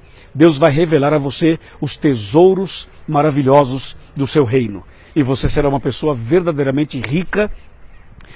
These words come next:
com a riqueza celestial. Entendeu? Então, por favor, mesmo que você seja uma pessoa que tem muitos conhecimentos,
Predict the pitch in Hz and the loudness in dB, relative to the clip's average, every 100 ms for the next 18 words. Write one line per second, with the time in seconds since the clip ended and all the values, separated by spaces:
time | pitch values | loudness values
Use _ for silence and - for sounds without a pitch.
0 | - 170 147 - 151 135 117 139 127 - | -2 2 2 2 2 2 -2 -2 -2 -6
1 | 107 73 - - - - 127 139 156 139 | -8 -8 -14 -14 -12 -8 -4 2 2 2
2 | - - - 143 127 180 - 214 - 139 | -2 -20 -8 -2 2 0 0 -2 0 0
3 | 117 104 - - - 170 190 190 165 156 | -2 -6 -12 -12 2 2 4 -2 -4 -4
4 | 165 151 135 127 - 127 - 143 127 - | -2 -2 -2 -2 -2 -4 -2 -4 -4 -2
5 | 151 135 143 202 208 - 135 123 - 175 | -2 0 0 0 -2 -4 -6 -6 -2 -2
6 | 156 - | -2 -6